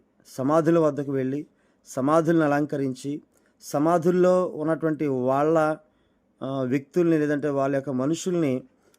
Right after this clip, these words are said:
వాళ్ళకున్నటువంటి, వాళ్ళ మీద ఉన్న ప్రేమను బట్టి, ఆ, వెళ్ళి అలంకరించి రావడం కానీ, లేదా వాళ్ళకి ఇష్టమైన ఆహార పదార్థాలు అక్కడ పెట్టి రావడం కానీ జరుగుతూ ఉంది. అది వాళ్ళ సాటిస్ఫాక్షన్ నిమిత్తమే తప్ప, ఆ, ఏ విధమైనటువంటి ఆత్మ అక్కడ ఉండదు.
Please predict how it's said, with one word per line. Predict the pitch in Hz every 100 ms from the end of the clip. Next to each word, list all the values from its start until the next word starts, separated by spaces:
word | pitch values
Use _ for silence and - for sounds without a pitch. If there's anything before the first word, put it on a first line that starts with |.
| _
వాళ్ళకున్నటువంటి, | 127 127 135 156 170 170 175 170 165 151
వాళ్ళ | 139 131 143
మీద | 151 147
ఉన్న | 160
ప్రేమను | 147 - 135 147 175 190
బట్టి, | 175 160 170 143 139 - _ _ _ _
ఆ, | 127
వెళ్ళి | 131 139 151
అలంకరించి | 143 147 156 151 151
రావడం | 139 135 135
కానీ, | 135 165
లేదా | 156
వాళ్ళకి | 143 135 135
ఇష్టమైన | - 156 151 139
ఆహార | 135 143
పదార్థాలు | 135 135 131 120 135 131 120 - _ _ _ -
అక్కడ | 127 143
పెట్టి | 135 139 175
రావడం | 175 160 160 151
కానీ | 170
జరుగుతూ | 165 151 156 131
ఉంది. | 147 143 135
అది | 131
వాళ్ళ | 139 135 131
సాటిస్ఫాక్షన్ | - 147 156 - 160 147 151
నిమిత్తమే | 139 139 143
తప్ప, | 139 131 123 151 135 131 _ _ _ _ _ _ 123
ఆ, | 127 123 123 120
ఏ | 139 135 156 175
విధమైనటువంటి | 175 170 165 160 156 156 143 147 123 113 _ _
ఆత్మ | 131 160 - 170
అక్కడ | 165 147 131 139
ఉండదు. | 127 135 139 160